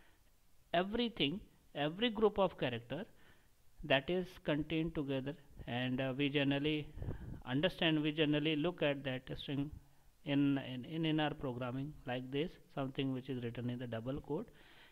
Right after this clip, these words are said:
actually stored like this as an array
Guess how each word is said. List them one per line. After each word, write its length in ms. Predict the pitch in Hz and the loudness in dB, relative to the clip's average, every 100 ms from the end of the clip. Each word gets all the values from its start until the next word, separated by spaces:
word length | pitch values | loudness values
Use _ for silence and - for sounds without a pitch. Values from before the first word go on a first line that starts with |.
| - - | -14 -6
actually 480 | 175 - 233 165 247 - - - - - - - | -4 2 4 4 0 -12 -20 -20 -20 -12 -10 -6
stored 440 | - 196 170 196 - - - - - - - | 6 8 8 6 0 -18 -20 -20 -20 -20 -4
like 260 | 143 143 156 | 0 2 2
this 220 | 175 208 - - - - - - - - | 0 0 -6 -20 -20 -20 -20 -20 -8 0
as 220 | 143 165 | 2 4
an 140 | 175 | 2
array 360 | 156 143 156 | 2 2 0